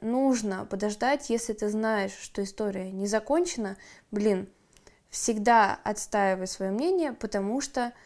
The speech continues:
мы недавно дискутировали, что является главным знаменателем во взаимоотношениях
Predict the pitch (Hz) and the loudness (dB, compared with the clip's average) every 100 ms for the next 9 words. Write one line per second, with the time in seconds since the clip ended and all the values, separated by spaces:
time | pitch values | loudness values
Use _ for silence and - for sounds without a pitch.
0 | - - _ _ 247 294 277 247 233 214 | -20 -20 _ _ 4 6 8 8 6 2
1 | 226 247 - 240 214 190 190 190 - - | 0 -2 0 2 2 0 -2 -4 -10 -2
2 | 285 359 392 - 233 226 240 247 240 214 | 2 2 0 -6 -2 0 2 2 0 0
3 | 226 262 254 226 214 214 208 214 339 370 | 4 6 4 0 -2 -2 -2 0 0 -2
4 | 247 208 208 214 208 214 202 208 208 - | -4 -4 -2 -2 0 -2 -2 -4 -4 0
5 | 320 285 226 | 0 0 -2